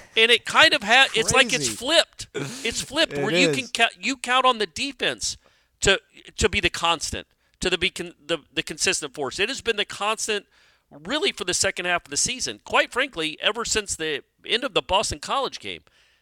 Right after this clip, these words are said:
Speaker 1: the defense has been the constant. It has been more reliable, and it has been more consistent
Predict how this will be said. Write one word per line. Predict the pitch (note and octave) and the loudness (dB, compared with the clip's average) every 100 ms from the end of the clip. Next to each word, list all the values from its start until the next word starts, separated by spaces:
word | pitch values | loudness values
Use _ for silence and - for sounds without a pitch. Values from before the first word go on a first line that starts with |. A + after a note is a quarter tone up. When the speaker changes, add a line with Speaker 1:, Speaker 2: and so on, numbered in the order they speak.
| _ | _
Speaker 1:
the | C#3+ F3+ | -4 -4
defense | - B3+ B3+ A3 F#3+ | -2 -4 -2 -4 -2
has | F3+ | -4
been | F3+ D#3 | -4 -4
the | |
constant. | - E3 C#3+ - F2 - | -4 -2 -2 -4 -12 -8
It | D#3+ D#3+ | -6 -4
has | C#3+ | -4
been | D3+ C3+ | -4 -2
more | D3 A3+ | 0 0
reliable, | A#3+ G#3+ F#3 F#3 F3 F#3 F#3 _ _ _ | 0 0 4 4 2 -4 -10 _ _ _
and | D3+ D#3+ | -6 -4
it | D3+ | -4
has | C#3+ | -4
been | D3 B2+ | -6 -6
more | D3 F#3+ | -6 -6
consistent | G3 F3 E3+ D3 D3 C3+ | -6 -6 -4 -4 -6 -10